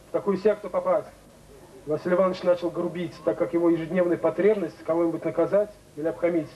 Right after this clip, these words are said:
не была сегодня удовлетворена. И так как он был полноправным хозяином в этом давно не крашенном кабинете, а Горемыка Балаганов ещё не успел покинуть его пределов, можно было успеть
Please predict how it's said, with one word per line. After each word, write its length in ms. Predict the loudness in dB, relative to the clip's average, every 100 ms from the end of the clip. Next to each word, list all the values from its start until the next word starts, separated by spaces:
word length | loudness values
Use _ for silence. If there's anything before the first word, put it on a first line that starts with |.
| -8
не 80 | -4
была 300 | 2 2 2
сегодня 280 | -4 -4 -4
удовлетворена. 580 | 0 -2 0 0 2 0 -4 -10 -6 -4 0 0 2 2 2 0 0 -2 0
И 80 | 0
так 160 | 2 0
как 160 | 0
он 180 | 0 0
был 340 | 0 2 2 0 0
полноправным 540 | 2 2 0 -2 -4
хозяином 540 | -6 -4 -4 -4 -4
в 60 | -4
этом 180 | -6 -2
давно 220 | -2 -2
не 80 | -4
крашенном 360 | -2 -2 -4
кабинете, 560 | -8 -4 -2 0 -2 -8 -12 -10
а 80 | -4
Горемыка 440 | 0 2 2 0 2
Балаганов 480 | 2 2 0 -2 -4 -16 -12
ещё 440 | -6 -4 0 0 -2
не 160 | -6 -8
успел 240 | -4 -2
покинуть 500 | 0 0 2 0 0
его 140 | -2 -2
пределов, 500 | 0 2 4 2 0 -10 -20 -20 -20 -20 -20 -20 -20 -20 -20 -20 -20 -20 -20 -20 -20 -20 -10
можно 340 | 0 2 4 2
было 280 | 0 -2
успеть 420 | -2 -4 -6 -6